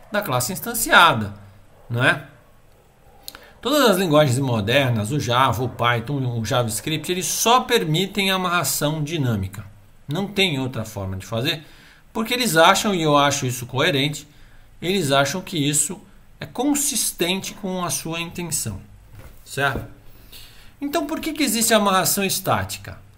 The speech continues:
A amarração estática, ela existe em linguagens como o C mais mais, certo? É uma coisa que você pode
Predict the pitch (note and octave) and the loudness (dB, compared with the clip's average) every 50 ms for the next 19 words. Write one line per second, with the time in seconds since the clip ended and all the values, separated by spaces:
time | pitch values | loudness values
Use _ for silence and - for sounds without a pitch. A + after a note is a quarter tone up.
0 | - - - - - - - - - - F#3+ A3 A#3+ C#4+ D4 D4 C4 A3+ - D#4 | -20 -20 -20 -20 -20 -20 -20 -12 -2 2 4 6 8 8 8 8 6 4 2 2
1 | D#4+ D4 - C#3 - - E3+ F3+ F#3+ E3+ D3+ - - C#3 A#2+ - - D#3 E3+ F#3 | 2 2 2 2 0 4 6 6 6 6 6 2 -2 -2 -2 0 2 2 4 4
2 | F#3 F3 - F3+ F#3 F3+ C#3 - B2 C#3 D#3 G3 G#3 G#3 - - D#3+ - - - | 4 2 2 2 0 2 2 2 0 0 -2 -4 -4 -6 -6 -6 -6 -8 -8 -6
3 | D#3+ E3+ F3 E3 F3 G#3 A#3 G3+ D3 C#3 C3+ C#3 D3+ E3 D#3 D#3+ G3 G3 G#3 G#3 | -6 -4 -4 -2 -2 -2 -2 0 2 4 6 6 6 6 4 2 -2 -2 -2 -4
4 | - - - - - - - - - - - - - _ _ - - - - G#3 | -6 -6 -8 -12 -20 -20 -20 -20 -20 -20 -20 -20 -20 _ _ -20 -4 4 6 8
5 | G#3+ A3 A3 G3+ - - G3+ G3+ G3 - - - - - - A#3 B3 A#3 A3 G3 | 8 8 6 4 2 0 -2 -2 -2 0 0 2 2 4 4 4 4 4 4 4
6 | D#3+ A#2+ A#2+ A2+ F#2+ E2+ E2 D#2+ - - - - - - - _ - - - - | 2 2 0 0 0 -2 -4 -6 -6 -8 -8 -10 -14 -18 -20 _ -20 -14 -6 -2
7 | B2 B2+ A#2 A#2+ - - - - - - - - - - - - - - - - | -2 0 0 -2 -6 -14 -20 -20 -20 -20 -20 -20 -20 -20 -20 -20 -20 -20 -20 -20
8 | - - - - - - - F#3 A#3 B3 G#3+ - G#3+ A3+ A#3 A3 - A#3 A3+ A3 | -20 -20 -20 -20 -10 -2 4 6 6 6 6 4 4 2 2 2 2 2 2 2
9 | G#3+ A3 A3 G#3 G3 G#3 G3+ - G3+ F#3+ - - F#3 F#3 F#3+ F#3+ F3+ D3+ D3+ D#3 | 2 0 -2 -2 -2 0 0 0 0 -2 -2 0 4 6 6 6 4 2 -2 -8
10 | D3+ | -10